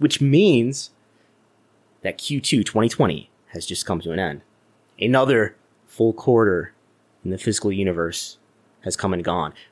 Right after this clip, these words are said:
which means, at least in W W E terms, uh, their, their calendar year lines up with, uh, their fiscal year, at least since two thousand six. And that means this is a time where we like to look back and compare,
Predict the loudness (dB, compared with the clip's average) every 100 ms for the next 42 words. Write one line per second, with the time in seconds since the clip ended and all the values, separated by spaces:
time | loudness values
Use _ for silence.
0 | _ -8 -4 -2 -2 -4 -2 -2 -2 0
1 | 0 0 -2 -4 -2 -2 -4 -10 -16 _
2 | -4 0 0 0 0 2 2 2 0 -2
3 | -2 -2 -2 -2 -2 -6 -6 _ _ _
4 | _ _ _ _ _ _ -6 -6 -6 -16
5 | -10 -8 -8 -2 0 0 0 -2 -2 -8
6 | -16 _ _ _ _ _ -14 -10 -10 -8
7 | -6 -2 -2 -2 -8 -8 -6 -10 -14 _
8 | _ _ _ _ _ _ _ _ _ -10
9 | -10 -8 -12 -12 -4 -2 0 -2 -6 -6
10 | -6 -4 -4 -2 -2 -2 -4 -6 -2 0
11 | 0 2 0 2 2 0 -2 -6 -10 -4
12 | -4 -4 -2 0 0 -2